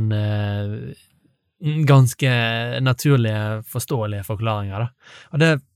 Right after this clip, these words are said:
i serien så spurte vi jo litt folk på en gravplass, gikk, gikk forbi. «Hva ville du ha tenkt hvis en du kjente var gravlagt?» Og så plutselig er det like forsvunnet. Og da fikk vi veldig mange artige svar, så at noen kan ha stjålet liket,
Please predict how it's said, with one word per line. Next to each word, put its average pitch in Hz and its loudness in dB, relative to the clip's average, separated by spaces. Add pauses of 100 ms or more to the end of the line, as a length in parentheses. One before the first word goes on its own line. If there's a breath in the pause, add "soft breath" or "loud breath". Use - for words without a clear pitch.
(120)
i 160 4
serien 123 4
så 127 0
spurte 143 2
vi 123 4
jo 120 2
litt 127 4
folk 131 0
på 147 2
en 110 0
gravplass, 117 0
gikk, 127 0 (100)
gikk 123 0
forbi. 120 0 (580 loud breath)
«Hva 196 -8
ville 165 2 (100)
du 175 2
ha 127 4
tenkt 127 0
hvis 123 -2
en 127 2
du 117 2
kjente 113 -2 (380)
var 107 -2
gravlagt?» 123 0 (720)
Og 175 4
så 135 2
plutselig 120 -2
er 104 2
det 104 0
like 101 -4
forsvunnet. 95 -2 (560 soft breath)
Og 131 4
da - 6
fikk 175 8
vi 135 10
veldig 127 6
mange 151 6
artige 131 4
svar, 120 0
så 127 -2
at 120 0
noen 127 2
kan 113 -4
ha 110 -4
stjålet 135 -4
liket, 135 0